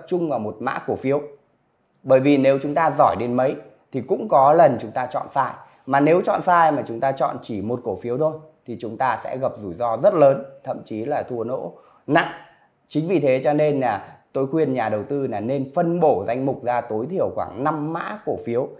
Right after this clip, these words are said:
Và trong năm mã cổ phiếu thì tối thiểu phải là ba ngành nghề khác nhau. Từ đó sẽ giảm thiểu rủi ro đối với các cái cổ phiếu riêng lẻ trong danh mục của mình. Ngoài ra thì nhà đầu tư chỉ nên phân bổ một phần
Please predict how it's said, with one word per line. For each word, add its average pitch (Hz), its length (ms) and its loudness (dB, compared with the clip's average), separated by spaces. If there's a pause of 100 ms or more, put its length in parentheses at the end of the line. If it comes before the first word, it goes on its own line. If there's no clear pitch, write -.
(160)
Và 131 120 4
trong 180 280 2
năm 185 180 0
mã 196 220 0
cổ 143 120 -2
phiếu 117 320 -6
thì 151 120 -6
tối 117 240 -4
thiểu 156 280 -4
phải 90 140 -8
là 87 140 -8
ba 151 320 0
ngành 127 360 -2
nghề 107 220 -2
khác 156 180 -8
nhau. 143 260 -2 (340)
Từ 160 120 2
đó 131 300 6
sẽ - 140 -6
giảm 123 360 -2
thiểu 95 260 -6
rủi 98 180 -8
ro 131 320 2 (240)
đối 127 340 0
với 151 280 0
các - 140 -4
cái 175 140 -6
cổ 147 220 -6
phiếu 104 200 -10
riêng 139 260 -4
lẻ 101 380 -2
trong 151 340 -2
danh 139 260 0
mục 123 220 -4
của 95 120 -4
mình. 107 240 -2 (460)
Ngoài 151 200 6
ra 170 280 4
thì 143 240 0
nhà 127 180 0
đầu 120 140 2
tư 165 300 0
chỉ 123 220 0
nên 143 280 -2
phân 160 200 -4
bổ 131 200 2
một 110 220 -4 (140)
phần 139 260 4